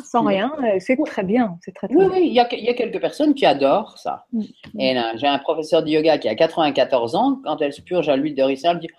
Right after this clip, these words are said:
Speaker 2: Ah, mais j'adore, Nelly, mais enfin, que-, pourquoi vous faites des grimaces, euh ? » Bon, cent soixante-cinq jours, ça marque dans une vie quand même, hein.
Speaker 1: Mm, mm.
Speaker 2: Et,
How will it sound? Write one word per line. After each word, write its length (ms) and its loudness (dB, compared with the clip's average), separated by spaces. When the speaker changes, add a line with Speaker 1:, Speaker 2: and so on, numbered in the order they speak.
Speaker 2:
Ah, 80 6
mais 100 10
j'adore, 400 6
Nelly, 240 8
mais 140 8
enfin, 260 4
que-, 320 4
pourquoi 200 6
vous 100 4
faites 120 2
des 120 2
grimaces, 500 0
euh ? » 300 2
Bon, 180 -8
cent 200 -2
soixante-cinq 480 4
jours, 280 -2
ça 140 -2
marque 340 -2
dans 200 -12
une 180 -8
vie 220 -18
quand 100 -6
même, 200 -12
hein. 260 2
Speaker 1:
Mm, 80 -18
mm. 60 -14
Speaker 2:
Et, 240 0